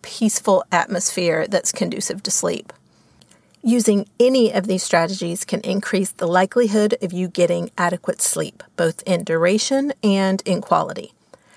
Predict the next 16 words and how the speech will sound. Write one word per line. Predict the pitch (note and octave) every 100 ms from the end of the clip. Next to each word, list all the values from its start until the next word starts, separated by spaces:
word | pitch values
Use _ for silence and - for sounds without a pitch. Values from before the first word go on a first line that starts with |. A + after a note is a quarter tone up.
| _ _ _ -
By | F#3+
prioritizing | - G3 F#3+ A3+ B3 C4 A#3+ C4+ A#3+
your | G3
physical | - F#3 G3+ - F3 - -
and | G#3 G#3+ G3
mental | F#3 - F#3
health, | D#3 D3+ - - - - - _
you'll | G3+ F#3
cement | G#3+ - F#3 F#3 F3+ -
a | G3
strong | - - G3+ G#3+ A3+
foundation | A3+ G3 F3+ E3 E3 - F3+ -
for | F3+
flourishing | - F3+ E3 F3+ - E3+
in | - E3+
midlife. | E3 D3+ - G3